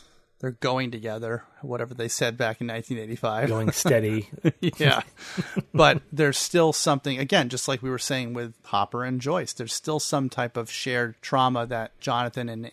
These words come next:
Speaker 1: and Nancy did experience. And with Barb going missing and them trying to uncover that mystery in the first season,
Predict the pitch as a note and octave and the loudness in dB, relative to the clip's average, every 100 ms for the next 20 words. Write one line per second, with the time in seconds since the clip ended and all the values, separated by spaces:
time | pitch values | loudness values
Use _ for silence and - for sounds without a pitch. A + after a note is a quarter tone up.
0 | - B2 A#2 A2+ - A#2 - C3 B2 - | -10 -8 -8 -8 -10 -10 -4 -2 -4 -8
1 | - - - C3+ B2+ A2+ A2 G2 - - | -16 -14 -4 0 0 -2 -6 -6 -6 -8
2 | _ - A#2 A2 A2 G#2+ - C3 A#2+ A2 | _ -8 -6 -6 -8 -10 -6 -4 -4 -8
3 | - _ A2 A2 - A#2+ A2+ C3 - C3+ | -18 _ -6 -6 -6 -8 -4 -4 -2 -2
4 | A#2 A#2+ A2+ A2 B2 A#2 A2+ A#2 - C3 | -2 -6 -10 -6 -4 -4 -4 -8 0 0
5 | B2 A#2+ A#2+ A#2 A#2 C3 C3+ - C#3 B2+ | 2 -2 -4 -4 -4 -2 -2 -2 -2 -2
6 | A#2+ A2+ - A#2 - C#3+ C3+ B2+ | -4 -6 -4 -4 -2 0 0 -2